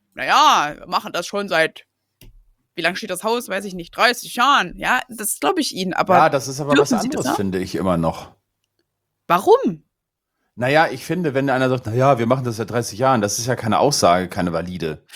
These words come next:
Speaker 1: Ach
Speaker 2: Ja,
Speaker 1: so,
Speaker 2: aber
Speaker 1: ja, aber ganz
Speaker 2: wenn,
Speaker 1: ehrlich, wenn ich
Speaker 2: wenn mir aber ein Kunde sagt, "Ja, es ist so, dass wir, äh, weiß ich nicht, ähm, hier seit,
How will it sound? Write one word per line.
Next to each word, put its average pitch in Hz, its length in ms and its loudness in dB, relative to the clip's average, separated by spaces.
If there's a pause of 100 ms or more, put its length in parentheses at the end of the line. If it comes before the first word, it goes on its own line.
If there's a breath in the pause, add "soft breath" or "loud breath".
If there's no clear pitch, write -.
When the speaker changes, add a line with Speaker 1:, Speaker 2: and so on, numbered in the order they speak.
(280 loud breath)
Speaker 1:
Ach - 80 4
Speaker 2:
Ja, 135 180 4
Speaker 1:
so, 233 100 -6
Speaker 2:
aber 107 200 2
Speaker 1:
ja, - 80 0
aber 160 160 -2
ganz 98 220 -4
Speaker 2:
wenn, 120 100 2
Speaker 1:
ehrlich, 165 220 0
wenn 180 120 -6
ich - 180 -12
Speaker 2:
wenn 131 120 0
mir 175 120 4
aber 151 100 4
ein 135 100 2
Kunde 180 280 -2
sagt, 127 480 0
"Ja, 123 340 2
es - 140 -4
ist 127 160 -4
so, 131 220 2
dass 123 320 2
wir, 135 480 2 (420 soft breath)
äh, 117 180 4
weiß 120 220 4
ich 139 140 -8
nicht, 151 460 -4
ähm, 120 520 4
hier 135 540 2
seit, 120 600 2